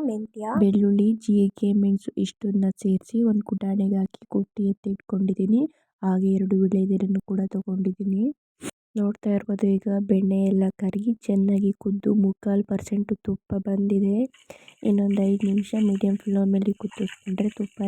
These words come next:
Speaker 2: ರೆಡಿ ಆಗುತ್ತೆ. ಚಟಪಟ ಚಟಪಟ ಅಂತ ಸೌಂಡ್ ಮಾಡಿ ಆಟೋಮೆಟಿಕ್ಕು ಅದೇ ತಣ್ಣಗಾಗ್ಬಿಡುತ್ತೆ.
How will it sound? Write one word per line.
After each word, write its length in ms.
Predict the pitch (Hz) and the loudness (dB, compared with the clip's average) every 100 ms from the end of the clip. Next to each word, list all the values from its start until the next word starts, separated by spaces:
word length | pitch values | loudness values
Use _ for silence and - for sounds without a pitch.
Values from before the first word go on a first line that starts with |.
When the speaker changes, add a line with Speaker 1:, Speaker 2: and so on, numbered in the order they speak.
| 196 | 0
Speaker 2:
ರೆಡಿ 180 | 190 196 | 2 0
ಆಗುತ್ತೆ. 340 | 196 202 - 208 220 | 0 -2 -4 -6 -4
ಚಟಪಟ 460 | 202 190 196 202 190 196 | -6 -6 -6 -6 -8 -8
ಚಟಪಟ 480 | - 185 202 - 196 214 - | -10 -8 -8 -8 -8 -8 -6
ಅಂತ 260 | 196 208 196 - | -8 -6 -8 -4
ಸೌಂಡ್ 260 | 196 208 208 | -4 -2 -2
ಮಾಡಿ 240 | 208 220 277 - - - _ _ - | -2 -2 -4 -8 -20 -20 _ _ -6
ಆಟೋಮೆಟಿಕ್ಕು 680 | 208 226 220 214 214 214 - - | -4 0 2 0 -2 -8 -6 -2
ಅದೇ 140 | 202 202 - | 0 0 -2
ತಣ್ಣಗಾಗ್ಬಿಡುತ್ತೆ. 880 | 196 196 196 196 202 190 - - | -2 0 0 0 0 -2 -4 -4